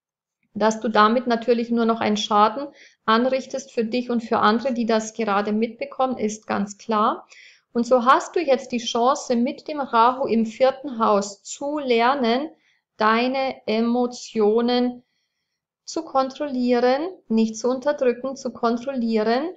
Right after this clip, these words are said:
Verantwortung dafür zu übernehmen, dir gute Möglichkeiten zu suchen, wie zum Beispiel Bewegung,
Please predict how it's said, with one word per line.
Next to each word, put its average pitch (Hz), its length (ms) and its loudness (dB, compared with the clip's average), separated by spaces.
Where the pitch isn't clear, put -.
Verantwortung 226 800 -2
dafür 220 420 2
zu - 160 -12
übernehmen, 226 640 0
dir 240 220 4
gute 311 340 -4
Möglichkeiten 254 960 0
zu 226 180 -8
suchen, 247 540 -4
wie 247 100 -2
zum 233 200 -4
Beispiel 208 340 0
Bewegung, 208 640 0